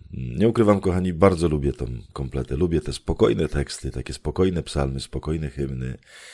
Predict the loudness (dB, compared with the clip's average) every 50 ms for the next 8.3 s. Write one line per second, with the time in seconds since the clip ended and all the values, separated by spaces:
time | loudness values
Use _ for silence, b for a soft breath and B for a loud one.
0 | B B B B B -6 -4 -2 0 2 2 2 2 2 0 0 0 0 0 0
1 | 0 2 0 0 0 -2 -4 -4 -4 -4 -4 -4 -2 -2 -2 -2 0 0 -2 -2
2 | 0 0 2 4 4 4 2 2 0 0 -2 -4 -6 -8 _ _ _ _ -6 0
3 | 0 2 2 2 0 0 2 0 0 -2 -4 -2 0 0 0 0 0 -2 -4 -6
4 | -6 -4 -4 -4 -2 -2 -2 -2 -2 -2 -2 -2 -2 -2 -4 -4 -4 -4 -6 -6
5 | -4 -6 -8 -8 -6 -8 -8 -8 -10 -10 -10 -8 -8 -6 -4 -4 -4 -4 -4 -6
6 | -8 -14 B B B B B B B B B B B B B -6 -6 -4 0 2
7 | 2 2 2 -2 0 2 2 2 0 -2 -4 -4 -2 0 0 0 0 -2 -2 -2
8 | -2 -2 -2 -6 -16 _